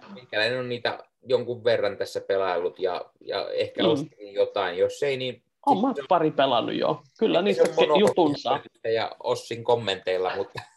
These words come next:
Speaker 1: <laughs> mutta kertokaa kommentteihin, jos teitä kiinnostaa meidän
Speaker 2: Jep.
Speaker 1: Marvel-videopeli,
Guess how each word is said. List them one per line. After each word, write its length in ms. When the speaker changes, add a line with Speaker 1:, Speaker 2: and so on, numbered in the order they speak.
Speaker 1:
<laughs> 1000
mutta 280
kertokaa 380
kommentteihin, 640
jos 260
teitä 200
kiinnostaa 600
meidän 460
Speaker 2:
Jep. 160
Speaker 1:
Marvel-videopeli, 1600